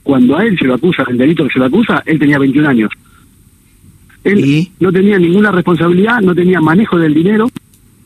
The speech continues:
Speaker 2: No, no,
Speaker 1: Nunca tuvo
Speaker 2: desgraciadamente era mayor igual, ¿no? La justicia lo alcanza en
Speaker 1: Sí.
Speaker 2: ese... En ese... Digo
Speaker 1: Sí, lo
Speaker 2: desgraciadamente,
Speaker 1: alcanza, por
Speaker 2: porque
Speaker 1: eso está sentado, lo, lo, lo alcanza y por eso está sentado en, en el banquillo de los acusados. Ahora,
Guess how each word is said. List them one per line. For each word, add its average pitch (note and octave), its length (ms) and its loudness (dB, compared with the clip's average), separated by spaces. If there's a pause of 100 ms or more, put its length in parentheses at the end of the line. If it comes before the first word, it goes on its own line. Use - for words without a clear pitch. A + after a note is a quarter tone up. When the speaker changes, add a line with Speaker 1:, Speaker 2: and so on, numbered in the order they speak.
(100)
Speaker 2:
No, C#3+ 160 2
no, E3+ 140 2
Speaker 1:
Nunca G#3 160 -2
tuvo D#3 80 -4
Speaker 2:
desgraciadamente F3 720 0
era E3+ 120 0
mayor D#3 400 0
igual, D3 340 0
¿no? E3 140 2
La D#3+ 120 0
justicia D#3+ 420 -2
lo D3 100 0
alcanza C#3+ 520 0
en B2 80 2
Speaker 1:
Sí. B2 40 2
Speaker 2:
ese... - 220 -2
En A#2 140 2
ese... A2 520 -4 (120)
Digo F3 220 0
Speaker 1:
Sí, G3+ 40 0
lo E3+ 60 0
Speaker 2:
desgraciadamente, D#3 440 0 (180)
Speaker 1:
alcanza, - 40 -2
por A2+ 80 -4
Speaker 2:
porque F3+ 140 0
Speaker 1:
eso F#3 160 -2
está F#3 180 -4
sentado, E3+ 560 -2 (140)
lo, D#3 180 0
lo, D#3 240 -2
lo E3 80 2
alcanza G#3+ 220 2
y - 20 -2
por F3+ 140 -2
eso E3 120 -4
está D#3 120 -4
sentado G3 520 -2
en, D3 140 0
en C#3 180 0
el C#3 80 2
banquillo D3+ 320 0
de D3 60 -4
los C3+ 80 -6
acusados. E3 400 -2
Ahora, D#3 240 -2